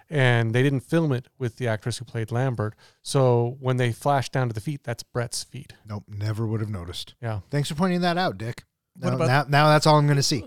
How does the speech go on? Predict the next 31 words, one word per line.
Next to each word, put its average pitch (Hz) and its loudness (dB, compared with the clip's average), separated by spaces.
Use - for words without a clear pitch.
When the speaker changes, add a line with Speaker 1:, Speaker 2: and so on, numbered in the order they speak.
Speaker 3:
What 196 2
about 185 4
the 175 2
cowboy 175 2
boots? - -4
I 151 -4
thought 147 0
Lambert 151 0
wore 147 0
cowboy - -4
boots. 107 -6
Speaker 1:
Yeah, 139 0
and 117 -2
I - 0
don't 117 -2
think - -6
we 127 -4
get 113 -6
to - -14
see 127 -6
it 131 -12
in 120 -14
that 160 -16
scene. 139 -14
Speaker 2:
See, 117 -6
you're 117 -2
getting 85 -10
me 101 -4
all 92 -6
choked - -12
up. - -16